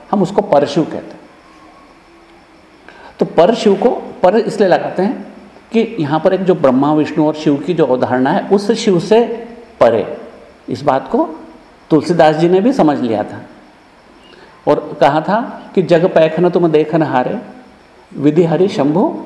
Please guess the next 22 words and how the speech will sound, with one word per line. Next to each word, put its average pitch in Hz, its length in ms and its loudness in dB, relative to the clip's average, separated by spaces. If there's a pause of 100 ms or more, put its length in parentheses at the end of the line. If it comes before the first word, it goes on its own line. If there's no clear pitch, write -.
नचावन 139 520 0
हारे।" 139 280 -4 (280)
यानी 185 180 2
ब्रह्मा 127 340 2
विष्णु 160 300 0
महेश, 156 380 2 (180)
इन 196 180 2
तीनों 165 240 2
को 214 100 0
नचाने 190 400 2
वाले 147 240 2
हो 135 120 -4
तुम, 127 200 0
इन 151 120 2
तीनों 151 320 2
की 214 120 -2
ऊर्जा 165 300 4
हो 165 180 -2
तुम, 117 220 -2
इन 135 120 4
तीनों 131 300 2
के - 200 2